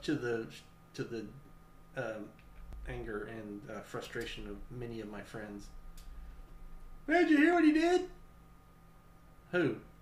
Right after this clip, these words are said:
The guy we've been talking about for the last thirty minutes.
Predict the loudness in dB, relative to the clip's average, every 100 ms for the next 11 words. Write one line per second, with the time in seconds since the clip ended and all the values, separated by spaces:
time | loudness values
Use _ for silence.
0 | -20 -20 -20 -20 -20 -20 -20 -20 -20 -12
1 | -2 4 6 4 2 0 -2 0 0 2
2 | 2 0 0 4 2 4 4 4 4 2
3 | 0 -6